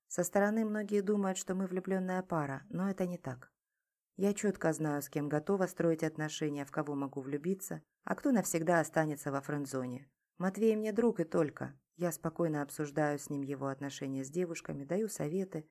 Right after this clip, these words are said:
У меня пока ещё не было серьёзных отношений, только ничего не обязывающий флирт.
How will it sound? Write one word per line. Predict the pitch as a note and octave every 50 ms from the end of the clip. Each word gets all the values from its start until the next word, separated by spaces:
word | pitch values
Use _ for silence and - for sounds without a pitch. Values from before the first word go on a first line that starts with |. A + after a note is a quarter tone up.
| _ _ -
У | F#3 F#3+
меня | G3 G3 G3 G3+ G3
пока | G3 F#3 - - F#3
ещё | F#3 F3+ - - G#3+
не | A#3 A#3+ G#3
было | D#3 D3+ C#3+
серьёзных | C3+ - - D3 D3 D3 C#3+ D3 D3 - -
отношений, | C#3+ - C#3+ C#3+ C#3 - - C#3 C3+ C3+ C3+ C#3
только | - B3+ A#3+ - - G#3
ничего | G3+ G3 F#3 - - F3+ F#3
не | F3 E3+ E3
обязывающий | D#3+ D#3 D#3 D3+ D3+ D3 C#3 C#3+ C#3+ - - -
флирт. | - - C#3 C3 B2+ B2 - -